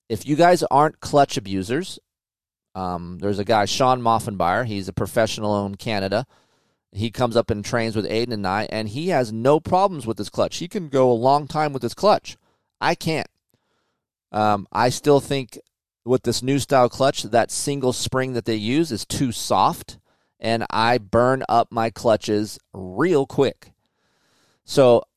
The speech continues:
I, I've been riding deeper conditions, like I talked about on the first part of the show. I have put a new clutch pack in, which is fibers and,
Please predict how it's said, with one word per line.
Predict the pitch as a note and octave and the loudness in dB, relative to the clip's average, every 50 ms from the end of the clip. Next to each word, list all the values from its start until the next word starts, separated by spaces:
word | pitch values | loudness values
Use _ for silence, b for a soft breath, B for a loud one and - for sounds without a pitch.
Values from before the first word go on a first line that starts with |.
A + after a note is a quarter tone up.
| _ _ _ _ _ _ _ _ - | _ _ _ _ _ _ _ _ -10
I, | F#2 G2 G2+ G2+ G2 G2+ G2+ F#2 - _ _ | -8 -6 -4 -4 -4 -4 -6 -8 -8 _ _
I've | F2+ G2+ G2+ F#2 | -4 -4 -2 -2
been | A2+ G#2 | -4 -2
riding | G2+ G2+ G2+ G2+ G2 G2 F#2+ F#2 | 0 2 2 2 0 -4 -8 -10
deeper | E2+ - A#2 B2 - - A#2 A2 | -10 -8 -10 -8 -2 -2 -2 -2
conditions, | - A2+ F#2+ F2+ G2+ A#2 - - F#3 G#3+ A3 E3 | -2 -6 -2 0 0 0 0 0 -4 -4 -4 -4
like | F#2 E2+ - - | -4 -4 -4 -6
I | E2+ F2 | -8 -4
talked | - A2 G2+ G2+ - - | 0 0 0 0 0 -2
about | A2+ A#2 A#2 A2+ G2+ | 0 2 2 2 2
on | G2 G#2 G2 | 0 -2 -2
the | F#2 F#2 F#2 F#2 F2 - _ _ _ _ _ _ _ _ | -4 -6 -6 -6 -8 -12 _ _ _ _ _ _ _ _
first | - A2 - - | -8 -8 -6 -2
part | - G#2 G2+ | 0 2 2
of | G2+ | 2
the | F#2+ G2+ | 0 -2
show. | - - C#3 C#3 D#3+ G#3 A#3+ - _ _ _ _ _ _ _ - _ _ _ | -2 0 2 4 4 2 0 -6 _ _ _ _ _ _ _ -20 _ _ _
I | G#2+ C3+ F3+ | -2 0 0
have | G#3+ A3 - | 0 0 2
put | - D#3 C#3 | 2 2 4
a | B2+ A#2 | 2 2
new | A2+ A2+ A#2 C3 D3 D#3+ D#3+ D3+ C#3+ C#3 C3+ C#3 - - _ _ _ _ _ _ _ _ _ _ | 0 -4 -4 -2 0 0 2 2 0 0 -2 -4 -6 -10 _ _ _ _ _ _ _ _ _ _
clutch | - - C#3 C3 - - | 0 2 2 2 2 0
pack | - C3+ B2+ A#2+ A2+ - - | -4 0 0 0 -2 -2 -6
in, | G2+ F2+ F#2 G#2+ A2+ G2+ | -8 -8 -8 -8 -8 -8
which | F2 F#2+ - | -10 -6 -6
is | - - - | -6 -6 -6
fibers | - - F2+ E2+ F2 F2 F#2 G2+ G#2 G2 | -2 -2 0 0 0 -2 -4 -6 -6 -6
and, | G2+ G#2 G#2 - | -10 -12 -12 -14